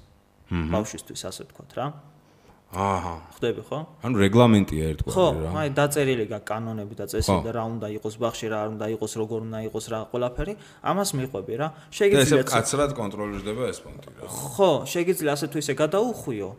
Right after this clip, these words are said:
Speaker 2: მაგრამ
Speaker 1: მმ.
Speaker 2: მაშინ პედაგოგიურად და მტკიცებულება უნდა კონდეს, თუ რატომ გადაუხვიო შენ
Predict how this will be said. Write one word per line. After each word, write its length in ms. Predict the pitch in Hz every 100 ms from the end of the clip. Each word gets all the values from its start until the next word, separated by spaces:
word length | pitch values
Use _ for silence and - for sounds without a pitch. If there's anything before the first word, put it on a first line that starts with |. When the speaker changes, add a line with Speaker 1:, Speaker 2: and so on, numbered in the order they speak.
| _
Speaker 2:
მაგრამ 360 | 139 139 185 185
Speaker 1:
მმ. 40 |
Speaker 2:
მაშინ 200 | 156 165
პედაგოგიურად 840 | 143 139 139 143 135 139 131 131 131
და 120 | - 123
მტკიცებულება 720 | 123 - 131 131 123 123 120
უნდა 220 | 120 120 123
კონდეს, 300 | 143 143 156
თუ 120 | 151
რატომ 340 | 117 110 110 95 -
გადაუხვიო 600 | - 104 107 107 - 135
შენ 220 | 139 120